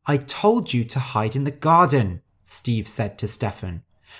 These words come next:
"You never listened to me." Then more footsteps came, and Elizabeth crawled into the attic. "Rosa looks happy. What did you do to her?"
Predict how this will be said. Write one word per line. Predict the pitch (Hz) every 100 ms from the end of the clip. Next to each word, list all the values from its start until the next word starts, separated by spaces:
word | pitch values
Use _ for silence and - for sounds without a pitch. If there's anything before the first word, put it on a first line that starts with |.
| -
"You | 139 180
never | 165 214 226
listened | 196 175 208 147 127
to | 117
me." | 101 90 - _ _ _ _ _ _ - - - -
Then | 131 170 180 170
more | 151 175 175
footsteps | - 160 - - 127 - -
came, | - 123 92 92 - _ _ _
and | 131 135
Elizabeth | 147 165 113 107 95 -
crawled | - - 147 147 143 135
into | 131 117 117
the | 110
attic. | 110 113 - 123 - _ _ _ _ _ _ _
"Rosa | 117 113 139 208 131
looks | 107 - -
happy. | - 101 - 117 165 - _ _ _
What | 160 190
did | 185 185
you | 180
do | 151 196 214
to | 214 127 101
her?" | 90 90